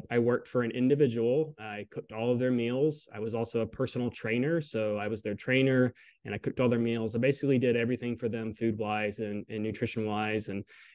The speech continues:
and physical ability-wise. And, and, you know,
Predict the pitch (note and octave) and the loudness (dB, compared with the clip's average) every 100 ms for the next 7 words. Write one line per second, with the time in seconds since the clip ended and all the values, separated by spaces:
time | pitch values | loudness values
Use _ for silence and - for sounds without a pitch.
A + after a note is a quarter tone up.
0 | - G#2 G#2 C3 A#2+ A2+ A2+ E3+ C3+ G#2+ | -4 0 2 4 6 6 8 10 8 6
1 | G2+ A2 A#2+ A#2 - - _ C3 C3+ C#3+ | 2 2 2 0 -4 -20 _ 2 6 6
2 | D3 C3 | 6 4